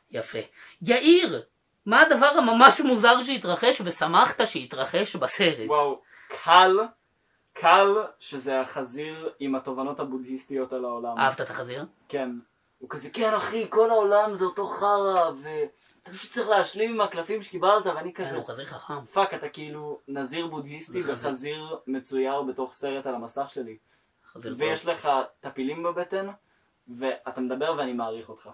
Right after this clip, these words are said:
Speaker 1: כן, הוא חזיר טוב.
Speaker 2: כן.
Speaker 1: כן. הדבר הכי מוזר שאני אהבתי, זה שהכלב לא הפסיק להתנער.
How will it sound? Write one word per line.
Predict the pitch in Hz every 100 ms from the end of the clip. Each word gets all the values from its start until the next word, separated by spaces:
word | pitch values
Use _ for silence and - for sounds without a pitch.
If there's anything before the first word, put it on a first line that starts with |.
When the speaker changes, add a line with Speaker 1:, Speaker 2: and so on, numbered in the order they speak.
| _ -
Speaker 1:
כן, | 113
הוא | 107
חזיר | 110 107 117
טוב. | - 110 101 _ _ _ _
Speaker 2:
כן. | 135 123 113 _ _ -
Speaker 1:
כן. | 107 104 - - -
הדבר | 170 170
הכי | 185 - 220
מוזר | 208 180 143 156 175
שאני | 175 120 131 170
אהבתי, | 190 180 233 240 -
זה | 143 123
שהכלב | - 120 110 160 202 160
לא | 165
הפסיק | 165 175 -
להתנער. | 175 120 127 127 135 107